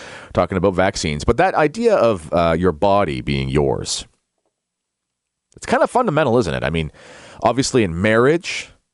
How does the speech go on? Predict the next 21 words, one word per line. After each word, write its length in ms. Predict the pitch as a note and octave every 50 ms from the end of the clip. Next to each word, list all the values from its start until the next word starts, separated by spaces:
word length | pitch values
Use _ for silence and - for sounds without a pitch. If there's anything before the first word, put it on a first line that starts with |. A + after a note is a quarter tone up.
| _ _
I 80 | -
give 200 | F#2+ F2 A2+ G2+
myself 480 | G#2+ G2+ F#2 E2+ - - - G#2 G#2 -
to 80 | - -
my 120 | E2+ D2+
wife, 440 | C2+ C2+ D2+ D#2 D#2 E2+ A2+ C3+ -
and 100 | G2+ F2+
that's 140 | F2+ - -
a 40 |
sacrament. 760 | - - - - B2+ C3 C3 - D2+ C#2 B1+ C#2 E2+ B1 - _ _ _ _ _ _ _ _ _ _ _ _ _ _ _ _ _ _ -
Uh, 240 | D#2+ D#2 D2+ D2 - -
I 80 | F#2+
definitely 420 | F#2 E2+ A#2+ A#2+ - B2+ G#2 G2 E2+
have, 640 | C#2+ F2 F2 E2+ E2 E2 D#2+ D#2 - - - - -
con-, 220 | - - G2 - -
I 100 | F2+ F2
have 300 | E2 E2+ E2+ D#2 D2 -
authority 440 | - - - - B2+ A#2+ A#2+ A2
over 160 | A2 G2 D#2+ E2
my 100 | C#2 -
children 720 | - - - E3+ F#3+ A3+ A3 B2 D#2+ C2 B1 D2+ B2 F3+